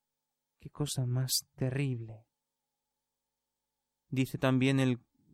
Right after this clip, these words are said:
compendio que los que se gozan en el pecado, eh, son los que llevan a Jesús a la muerte, los que no quieren reconocer lo que es malo,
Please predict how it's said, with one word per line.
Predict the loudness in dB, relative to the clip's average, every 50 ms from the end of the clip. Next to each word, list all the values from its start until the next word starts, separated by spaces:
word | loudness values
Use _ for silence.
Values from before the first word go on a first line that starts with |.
| _ _
compendio | 0 0 0 2 2 2 4 4 4 4 4 4 2 2
que | 0 0 0 0 2
los | 2 0 0 -2 -4
que | -2 0 0 0 0 -2 _ _ _ _ _ _
se | -6 -4 0 0 0
gozan | 2 2 0 0 0 -2 -2 0 0
en | 0 0 2 2
el | 2 0 0
pecado, | 0 -4 -4 -2 0 0 0 0 -4 -8 -12 -18 _ _ _ _ _ _ _ _ _ _ _ _ _ _ _ _ _ _ _ _ _ _ _
eh, | -6 -6 -6
son | -6 -4 -2 0 2 2 0
los | 0 -2 -4
que | -4 -4 -4
llevan | 0 0 0 0 2 0 0 0
a | -2
Jesús | -4 -8 -16 -10 -8 -8 -6 -4 -2
a | -2
la | 0 0
muerte, | 2 2 2 0 -2 -4 -8 -16 -20 -20 _ _ _ _ _ _ _ _ _ _ _
los | -20 -8
que | -2 0
no | 0 0
quieren | 2 2 2 4 2 2 2 0 0
reconocer | 0 2 0 0 -2 0 0 0 2 2 0 0 -2 0 2 2 2 2 -2 -6 -10 _ _ _ _ _ _ _ _ _ _
lo | -2 0 0
que | 0 0 -2
es | -2 0 2
malo, | 2 4 4 4 2 2 0 -2